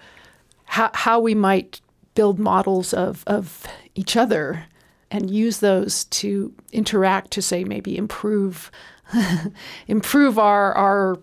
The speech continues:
status <laughs> in, in society. So I think that's something that A I is gonna need to grapple with, especially when, for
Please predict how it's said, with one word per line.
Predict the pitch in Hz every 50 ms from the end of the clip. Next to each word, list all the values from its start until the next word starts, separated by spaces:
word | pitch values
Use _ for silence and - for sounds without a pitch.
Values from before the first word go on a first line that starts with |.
| _
status | - - - - 196 180 196 190 156 165 170 - - 165 156 190 - -
<laughs> | - 214
in, | 214 214 214 - -
in | - 202 202 190
society. | - - 208 196 - 208 180 190 190 202 196 - - - 185 _ - - - - - - - - _
So | - - 269 262 247
I | - 233 262
think | 262 349 415 427
that's | 427 415 381 -
something | - 339 330 330 339 294
that | 254 - - - _ _ _ _ _ - -
A | 214 226 233
I | 226 220 220 220
is | 226 220 208 190 - -
gonna | 214 202 196 185 190 - _ _ _ _ - - - -
need | 214 214 220 269 339 320 -
to | - 320
grapple | - - 185 170 190 185 - 190 180
with, | 185 185 175 -
especially | 196 170 - - 202 190 - - 202 196 180 -
when, | 208 196 185 185 180 185 190 - - -
for | - 196 190 -